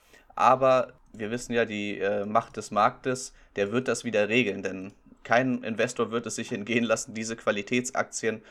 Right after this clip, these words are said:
unterhalb des eigentlichen Werts zu bekommen. Und dann gleicht sich der Preis mehr oder weniger wieder an.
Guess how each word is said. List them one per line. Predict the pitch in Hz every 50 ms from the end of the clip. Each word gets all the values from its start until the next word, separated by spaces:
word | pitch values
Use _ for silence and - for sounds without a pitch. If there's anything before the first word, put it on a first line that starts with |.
| - -
unterhalb | - 120 131 131 135 123 113 110 113 -
des | 110 104 -
eigentlichen | - 98 107 107 107 - 107 - - 107 98
Werts | 101 101 107 - - -
zu | - 98 95
bekommen. | 98 - - 98 98 110 120 - _ _ _
Und | - - 101 101
dann | 104 104 101 101 101 - - -
gleicht | 82 92 101 -
sich | - 101 98 -
der | 98 95
Preis | - - - 95 98 - -
mehr | 104 104
oder | 104 101 101
weniger | 104 101 98 98 - 107 104 -
wieder | 98 - - 98 - -
an. | - -